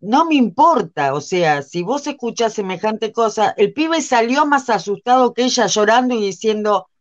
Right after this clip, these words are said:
que ella revoleaba cosas y que él no tenía nada que ver, pero no me importa, eso ya sería parte de... de...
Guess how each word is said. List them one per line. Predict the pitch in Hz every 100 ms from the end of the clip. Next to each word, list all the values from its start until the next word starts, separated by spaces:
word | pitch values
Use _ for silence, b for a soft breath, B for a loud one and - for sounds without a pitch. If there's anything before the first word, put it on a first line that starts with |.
| _ _
que | 269
ella | 277 262 240
revoleaba | 202 208 202 202 220 208 196
cosas | 220 220 226 208 208 -
y | 170
que | 214
él | 208
no | 208 180
tenía | 180 180 185
nada | 185 185 180 170
que | 175
ver, | 160 147 139
pero | 160 170
no | 165 254 349
me | 311
importa, | 240 254 269 202 - 165
eso | 170 233 254
ya | 247 208
sería | 190 180 190 175 160 _ _ _ _ _ _
parte | 196 208 208
de... | 196 180 160 151 - _
de... | 147 151 143 135